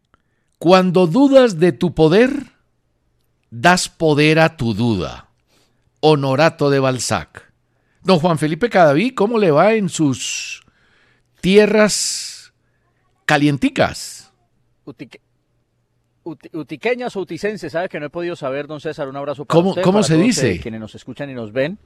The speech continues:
Speaker 2: No he podido acordarme, eh, del gentilicio, si es utiqueño o uticense.
Speaker 1: Pueden ser
Speaker 2: Creo
Speaker 1: los
Speaker 2: que
Speaker 1: dos,
Speaker 2: es el
Speaker 1: ¿no?
Speaker 2: segundo. Eh, de
Speaker 1: ¿No?
Speaker 2: pronto, de pronto alguien de ahí de,
Speaker 1: Manizalita,
Speaker 2: que sepa,
Speaker 1: Manizaleño,
Speaker 2: no,
Speaker 1: los
Speaker 2: no,
Speaker 1: dos
Speaker 2: nos pueda
Speaker 1: caben.
Speaker 2: decir. Ok.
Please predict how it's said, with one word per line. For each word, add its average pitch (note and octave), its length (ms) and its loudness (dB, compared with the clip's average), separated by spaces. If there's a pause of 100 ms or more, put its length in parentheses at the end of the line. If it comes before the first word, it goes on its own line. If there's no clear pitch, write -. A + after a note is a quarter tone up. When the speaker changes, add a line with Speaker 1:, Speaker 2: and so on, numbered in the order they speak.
(480)
Speaker 2:
No C#3 120 2
he D3+ 40 4
podido G3+ 640 6 (160)
acordarme, D3+ 580 2 (160)
eh, D#3 160 -2
del B2+ 200 -2
gentilicio, C#3 680 -4
si D3 240 0
es D3+ 240 0
utiqueño G3 800 -6
o D3 100 -4
uticense. C3+ 800 -6 (100)
Speaker 1:
Pueden G3 220 -6
ser G#3+ 140 0
Speaker 2:
Creo G3+ 100 4
Speaker 1:
los D#3 80 4
Speaker 2:
que D3 80 4
Speaker 1:
dos, G#3+ 80 4
Speaker 2:
es G#3 100 0
el F#3 60 -4
Speaker 1:
¿no? G3 60 2
Speaker 2:
segundo. C3 600 -4
Eh, A2+ 60 -16 (240)
de C3 80 -2
Speaker 1:
¿No? D3+ 60 -2
Speaker 2:
pronto, E3 320 -6 (680)
de C3+ 80 -8
pronto D3 240 -2
alguien E3+ 220 2
de - 80 4
ahí C3 100 2
de, - 0 -
Speaker 1:
Manizalita, D#3 220 4
Speaker 2:
que - 60 -4
sepa, F3+ 440 2
Speaker 1:
Manizaleño, D3 380 2
Speaker 2:
no, - 0 -
Speaker 1:
los A#2 140 -2
Speaker 2:
no, A2 40 -4
Speaker 1:
dos C#3 180 -2
Speaker 2:
nos B2 80 -6
pueda C#3 140 0
Speaker 1:
caben. C3+ 140 0
Speaker 2:
decir. A#2 260 -6 (1500)
Ok. B2+ 300 -2